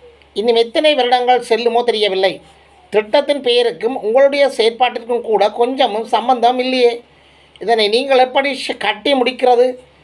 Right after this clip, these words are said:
பின்பு எப்போ இந்த அவசர மருத்துவ அலகு இயங்க ஆரம்பிக்கிறது? மக்களுக்கு எப்போது அவசர மருந்து சேவை வழங்குகிறது? இந்த திட்டம் மட்டுமல்ல, பெரும்பாலான திட்டங்கள் இவ்வாறு தான்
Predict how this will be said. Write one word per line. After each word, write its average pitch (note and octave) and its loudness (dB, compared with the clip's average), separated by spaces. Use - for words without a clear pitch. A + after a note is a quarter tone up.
பின்பு B3+ 2
எப்போ B3+ 4
இந்த C4 0
அவசர B3+ 2
மருத்துவ A#3+ 2
அலகு A3+ 0
இயங்க B3+ 2
ஆரம்பிக்கிறது? B3+ 0
மக்களுக்கு B3 2
எப்போது C4+ 4
அவசர A#3+ 2
மருந்து A#3+ -2
சேவை B3+ 4
வழங்குகிறது? C4 0
இந்த C4 0
திட்டம் C#4 0
மட்டுமல்ல, B3 2
பெரும்பாலான C4+ 2
திட்டங்கள் A#3+ 0
இவ்வாறு A#3 0
தான் G#3+ 0